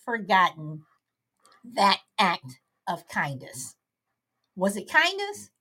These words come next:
Was it the fact that he was happy that I woke him up, that he got off, whatever? But, you know, it's like, things like that you do remember.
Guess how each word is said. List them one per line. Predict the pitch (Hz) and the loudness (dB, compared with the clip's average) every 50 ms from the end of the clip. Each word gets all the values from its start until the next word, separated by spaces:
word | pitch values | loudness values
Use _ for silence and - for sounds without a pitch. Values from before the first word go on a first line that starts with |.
| _ | _
Was | 196 180 190 208 208 208 | -6 -2 -2 -2 -2 -2
it | 214 190 196 214 | -6 -8 -8 -8
the | 196 | -4
fact | - - 226 226 220 - | 2 4 2 2 2 -4
that | 185 190 | -10 -8
he | 220 240 226 | -8 -6 -6
was | 202 185 - | -6 -6 -2
happy | - 262 240 254 247 247 226 | 2 4 4 4 4 0 -4
that | 208 202 190 170 - - _ _ _ _ _ - | 0 0 0 0 0 -4 _ _ _ _ _ 2
I | 175 175 180 | 2 2 2
woke | 185 196 208 208 208 | 4 2 0 0 0
him | 226 190 196 | -2 2 4
up, | 247 349 - - _ - | 4 4 4 0 _ -6
that | 196 175 | -6 -4
he | 185 214 202 180 190 - - | -4 -4 -6 -6 -6 -4 0
got | 170 175 185 | 2 4 6
off, | 190 208 - - - - | 6 6 4 4 0 -10
whatever? | - 240 247 277 311 320 330 370 381 381 _ _ _ _ _ _ _ _ - | -4 0 2 4 4 2 0 -4 -8 -10 _ _ _ _ _ _ _ _ -4
But, | 247 233 240 - | -4 -4 -4 -10
you | - 311 349 | -10 -4 0
know, | 349 349 339 330 320 - _ - | 2 4 4 4 2 0 _ -12
it's | 370 415 - - | -12 -12 -10 -4
like, | 349 349 330 311 - _ _ - | -2 -2 -2 -2 -4 _ _ -8
things | 339 415 440 453 466 - - | -8 -6 -6 -6 -6 0 0
like | 339 330 320 320 - | 2 2 0 0 -2
that | 359 359 339 285 269 - _ - | 0 0 0 0 -2 -4 _ -10
you | 247 254 330 349 311 240 202 | -6 -4 -4 -4 -4 -4 -6
do | 269 311 330 339 302 262 | -2 0 0 0 0 -2
remember. | 294 294 277 269 254 269 294 294 247 185 151 135 - - - | -6 -6 -4 -2 0 0 0 0 -2 -4 -4 -6 -10 -12 -16